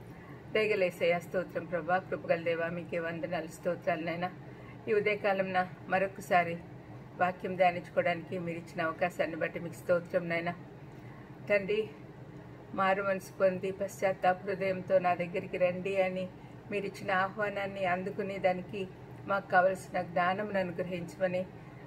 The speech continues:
వినే వాక్యాన్ని సరిగా సరైన విధంగా అర్థం చేసుకునే దానికి సహాయం చేయమని యేసుక్రీస్తు నామమున వేడుకొంచున్నాను తండ్రి. ఆమేన్, ఆమేన్. ఈ రోజున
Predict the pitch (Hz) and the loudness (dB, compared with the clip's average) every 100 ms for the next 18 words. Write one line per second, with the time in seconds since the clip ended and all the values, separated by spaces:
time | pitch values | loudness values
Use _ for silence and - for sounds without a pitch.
0 | - - - - 208 214 202 185 196 220 | -16 -16 -10 0 2 4 6 6 4 0
1 | 202 196 190 - 196 185 190 170 170 180 | -2 -2 -6 0 2 2 2 2 6 6
2 | 185 196 180 185 180 165 - 196 196 - | 6 2 2 2 2 0 -2 -4 -4 -4
3 | 175 170 170 170 - 170 185 175 175 156 | -6 -4 -4 -4 -6 -4 -4 -4 -4 -4
4 | 160 165 - - - 180 185 175 180 190 | -6 -10 -14 -16 -6 -4 -4 -6 -8 -8
5 | - 175 170 170 170 170 180 170 - 170 | 0 0 0 -2 -2 -2 -6 -8 -6 -6
6 | 156 170 151 165 160 - - - - 180 | -4 -4 -4 -6 -12 -14 -16 -16 -8 -4
7 | 165 151 165 - - 156 151 170 - - | -2 -4 -6 -10 -10 -10 -8 -12 -14 -16
8 | - - - - - - - - - - | -16 -16 -16 -16 -16 -16 -16 -14 -14 -16
9 | - - - - - - - - 233 220 | -16 -16 -16 -14 -14 -14 -12 -4 4 4
10 | 202 220 190 175 247 | 4 2 4 4 2